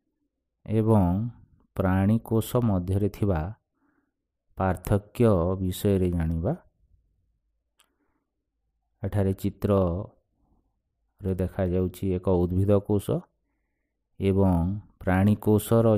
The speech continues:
ଚିତ୍ର। ଆମେ ଯଦି ଲକ୍ଷ୍ୟ କରିବା, ତାହେଲେ ଉଦ୍ଭିଦ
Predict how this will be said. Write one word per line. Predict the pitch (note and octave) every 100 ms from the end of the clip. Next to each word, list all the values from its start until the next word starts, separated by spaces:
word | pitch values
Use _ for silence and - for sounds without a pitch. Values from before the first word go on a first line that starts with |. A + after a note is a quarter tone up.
| -
ଚିତ୍ର। | D#2 - - A#2+ F3+ - _ _ _ _ _ _ _ _ _ _ _ _ _ _ _ _ _ _ _ _ _ _
ଆମେ | G2 G2+ G2+
ଯଦି | G#2 G2+ G#2+ G2 F2+ G#2 _ _ _ _ -
ଲକ୍ଷ୍ୟ | F#2+ F#2 - G#2+
କରିବା, | G#2+ A2 F#2 E2 A2 _ _ _ _ _ _ _ _ _ -
ତାହେଲେ | A2+ A2 E2+ E2+ D3+ - _ _ _ _ _ _ _ _ _ _ _ _ _ _ _ _ _ -
ଉଦ୍ଭିଦ | B2 A#2 A#2+ B2+